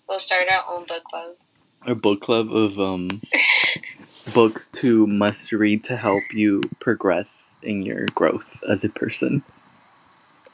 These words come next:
Speaker 1: Help, self-help.
Speaker 2: Self-help.
Speaker 1: Self-help books.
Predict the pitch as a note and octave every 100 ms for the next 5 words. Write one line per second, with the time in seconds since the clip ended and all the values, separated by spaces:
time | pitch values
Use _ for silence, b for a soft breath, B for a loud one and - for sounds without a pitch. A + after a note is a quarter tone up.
0 | _ - F#3 F3+ - - - F#3+ - F3
1 | E3 - _ _ - - A#2 A2+ A2 D#2
2 | - - _ - _ _ _ _ _ -
3 | - - E4+ - - _ - - -